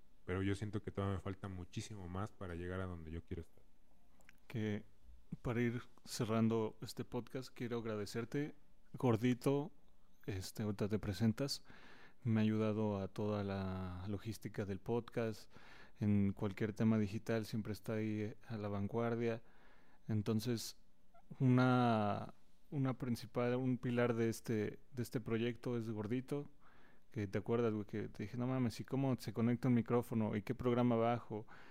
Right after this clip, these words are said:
Speaker 2: Y pendejadas, o sea, tú ya lo tenías en la mente, güey. Creo que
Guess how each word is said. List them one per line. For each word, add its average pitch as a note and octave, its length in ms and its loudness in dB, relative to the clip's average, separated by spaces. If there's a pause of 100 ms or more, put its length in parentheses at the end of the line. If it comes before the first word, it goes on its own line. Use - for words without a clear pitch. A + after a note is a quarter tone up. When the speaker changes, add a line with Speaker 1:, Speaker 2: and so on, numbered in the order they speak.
(180)
Speaker 2:
Y A2+ 80 2
pendejadas, A2 640 4
o A2+ 40 0
sea, A2+ 120 -2
tú B2+ 120 -2
ya B2 100 4
lo A#2+ 100 2
tenías A2 320 2
en A#2 60 0
la G#2 60 2
mente, G#2+ 320 2
güey. A2 160 -6
Creo - 160 -8
que A2 220 -2